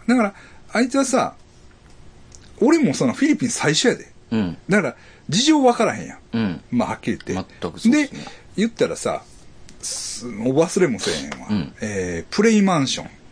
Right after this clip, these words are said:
Speaker 2: うん。
Speaker 1: 言うたかな？っていう、ケーティービーで働いとったんよ。マリゼル。
Speaker 2: ああ。はい。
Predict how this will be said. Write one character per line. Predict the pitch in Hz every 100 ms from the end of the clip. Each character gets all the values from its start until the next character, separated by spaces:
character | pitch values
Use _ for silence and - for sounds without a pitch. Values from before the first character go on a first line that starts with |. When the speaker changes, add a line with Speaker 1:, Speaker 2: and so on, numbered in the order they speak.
| - 107
Speaker 2:
う |
ん。 | 98
Speaker 1:
言 |
う | 92
た | 87
か |
な？ | 120
っ | 160 - - - - - - - -
て | -
い | 107 107
う、 | 208 151 - -
ケ | - 240
ー | 220
テ |
ィ | 208
ー |
ビ | 151
ー |
で | -
働 | - 135 101
い |
と | -
っ | -
た | -
ん |
よ。 | - - - -
マ | -
リ | 131
ゼ | 143
ル。 |
Speaker 2:
あ | 123
あ。 | 104
は |
い。 | 80